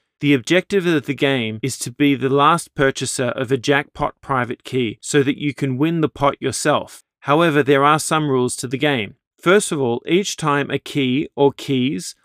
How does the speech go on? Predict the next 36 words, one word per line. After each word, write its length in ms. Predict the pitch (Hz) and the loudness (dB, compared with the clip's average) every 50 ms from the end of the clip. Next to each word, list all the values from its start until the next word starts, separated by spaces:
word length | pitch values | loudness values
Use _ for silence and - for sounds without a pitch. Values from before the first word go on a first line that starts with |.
| _ _ _ | _ _ _
multiple 500 | - 127 139 143 139 - 151 127 - - | -4 -2 -2 -2 -2 -2 -4 -2 -2 -4
keys 380 | - - - 135 127 123 - - | -2 -2 -2 -2 -2 -2 -4 -6
can 140 | - 135 117 | -6 -4 -4
be 120 | 127 127 | -4 -6
purchased 580 | - _ - 139 131 123 - - 113 - - - | -6 _ -4 -4 -4 -4 -4 -6 -8 -8 -8 -8
at 120 | 123 139 | -8 -8
the 80 | 127 120 | -8 -6
same 320 | - 139 131 120 113 110 | -6 -4 -4 -4 -6 -6
time, 480 | - - 139 135 127 110 107 110 113 - _ _ _ _ _ | -6 -4 -2 0 0 -2 -2 -4 -8 -12 _ _ _ _ _
are 120 | - 139 135 | -6 -6 -4
purchased, 760 | - - 160 165 170 - - - 117 107 - - - - - _ _ _ _ _ _ _ - | 0 0 2 2 0 0 -4 -8 -10 -8 -10 -10 -10 -12 -16 _ _ _ _ _ _ _ -10
part 300 | - 147 156 170 190 - | -2 0 2 2 2 0
of 140 | - 165 - | -2 -2 -2
the 100 | 190 180 | -2 -2
purchase 460 | - - 156 147 147 - - 143 - | 0 2 2 2 2 0 -4 -8 -8
price 420 | - - 139 127 117 117 - - | -6 -4 -2 -2 -2 -2 -4 -6
is 220 | - 139 127 113 - | -6 -6 -6 -6 -4
divided 520 | - 139 117 131 139 135 135 127 123 123 - | -4 -2 0 2 2 4 4 2 0 0 0
equally 480 | 147 165 170 - - 175 165 151 143 | 0 0 0 0 -2 -2 0 2 2
among 260 | 135 127 123 127 131 127 | 2 0 0 -2 -2 -2
the 80 | 127 | -4
players 540 | 110 - - 143 147 143 131 117 107 - - | -6 -4 0 2 4 4 4 2 0 -2 -4
who 80 | - 135 | -8 -8
purchased 540 | - - - 139 147 - - 165 139 - - | -6 -2 -2 0 0 0 -2 -6 -8 -6 -8
the 80 | 143 | -8
keys 300 | - - 139 135 123 - | -6 -4 -2 -2 -2 -4
before 420 | - - 123 - - 156 165 165 151 | -4 -6 -6 -4 -2 0 2 2 2
you, 240 | 120 104 98 - - | 0 -2 -4 -6 -4
while 220 | 127 143 139 143 | 0 2 2 2
the 120 | 123 143 135 | 2 2 2
remainder 580 | 135 139 139 143 156 175 175 160 143 131 - - - | 2 0 0 2 2 2 2 2 2 2 2 0 -4
is 200 | 139 117 - - | -6 -6 -4 -4
added 300 | 135 131 127 131 123 - | -4 -4 -2 -4 -6 -8
to 100 | - 113 | -10 -10
the 100 | 127 135 | -10 -8
jackpot. 600 | 123 - 147 139 143 - _ - 120 98 - | -2 0 0 0 0 -4 _ -10 -10 -10 -10